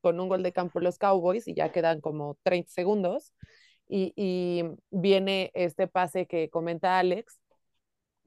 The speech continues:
para que después llegue Mason Crosby y con su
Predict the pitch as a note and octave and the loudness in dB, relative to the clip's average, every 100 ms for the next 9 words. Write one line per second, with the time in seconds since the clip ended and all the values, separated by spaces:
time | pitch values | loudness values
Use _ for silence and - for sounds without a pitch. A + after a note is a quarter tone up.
0 | - G3+ F3+ F3 F#3 E3+ - G3 E3+ F#3+ | 0 2 4 2 0 0 0 0 2 0
1 | F#3+ F#3 F3+ F#3+ F3+ F3 F3+ E3+ G#3 F#3+ | 0 0 0 -2 -2 0 2 2 0 0
2 | D3+ E3 D#3 D#3+ | -4 -6 -4 -6